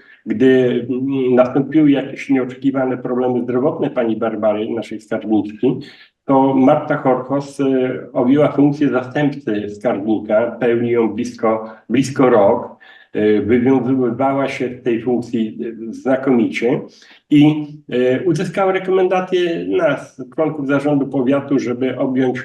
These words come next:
funkcję, e, skarbnika, e, u nas w starostwie. E, oczywiście, e,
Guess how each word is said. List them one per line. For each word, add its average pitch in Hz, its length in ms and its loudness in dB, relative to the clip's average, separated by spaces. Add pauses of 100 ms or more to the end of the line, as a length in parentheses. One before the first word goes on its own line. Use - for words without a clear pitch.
(160)
funkcję, 135 560 0 (280)
e, 113 260 2
skarbnika, 123 920 0
e, 117 680 -2 (540)
u 123 120 0
nas 120 320 0
w 113 180 -2
starostwie. 92 720 -2 (380)
E, 117 260 2
oczywiście, 185 480 2
e, 147 360 -2